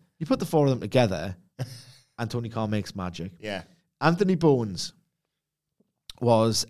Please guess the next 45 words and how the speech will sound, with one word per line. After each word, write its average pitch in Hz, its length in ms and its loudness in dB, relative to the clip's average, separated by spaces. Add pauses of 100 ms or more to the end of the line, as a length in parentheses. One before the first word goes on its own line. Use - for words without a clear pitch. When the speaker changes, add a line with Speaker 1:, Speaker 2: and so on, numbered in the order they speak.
Speaker 1:
a 104 560 0 (220)
very 165 300 6
promising 135 760 2
indie 131 340 0
wrestler 107 440 -2
who, 107 160 -2
for 113 140 -8
whatever 127 320 2
reason, 110 340 0
neither 107 160 -2
A 135 200 2
E 123 60 -4
W 110 220 -4
nor 104 160 -6
W 120 220 -4
W 104 240 -6
E 101 80 -6
touched 175 340 0
when 117 100 -2
they 113 80 -4
were 107 80 -6
trying 110 220 -8
to 92 60 -14
sign 104 260 -10
everyone. 92 400 -12 (260)
And 120 100 -10
it's - 140 -10
weird, 120 340 0 (220)
because 139 280 2
they're 156 160 2
both 135 300 0
so 127 220 2
greedy, 110 540 2 (1300)
Tony 117 200 2
Khan 110 240 0
and 107 160 -2
Triple 98 260 -4
H 98 180 -6
alike, 95 400 -6 (280)
when 110 140 -4
someone 147 340 2
slips 160 360 2
through 135 120 2
their 95 120 -2
net 71 220 -14